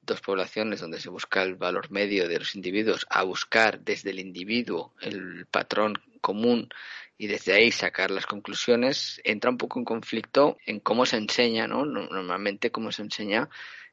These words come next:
la, la investigación, la estadística en la, en las facultades de ciencias de la actividad física y el deporte. Entonces, entra un poco en contradicción, ¿no? O sea,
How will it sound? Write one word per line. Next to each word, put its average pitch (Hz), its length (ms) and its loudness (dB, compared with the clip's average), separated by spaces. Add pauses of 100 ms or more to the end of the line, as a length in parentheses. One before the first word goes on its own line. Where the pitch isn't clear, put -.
(120)
la, 95 580 6
la 95 100 0
investigación, 113 960 2
la - 60 0
estadística 120 840 0
en 107 220 -4
la, - 580 -6
en 50 100 -12
las - 100 -10
facultades - 520 -2
de 113 80 4
ciencias 101 460 -4
de - 80 -4
la 90 80 -2
actividad 90 260 -2
física - 360 -2
y 90 40 2
el 80 80 -2
deporte. - 500 2 (600)
Entonces, - 460 2 (560)
entra 120 300 4
un 123 60 0
poco 139 140 6
en 147 80 2
contradicción, 117 720 2
¿no? 175 320 -4
O - 40 -12
sea, 101 540 -2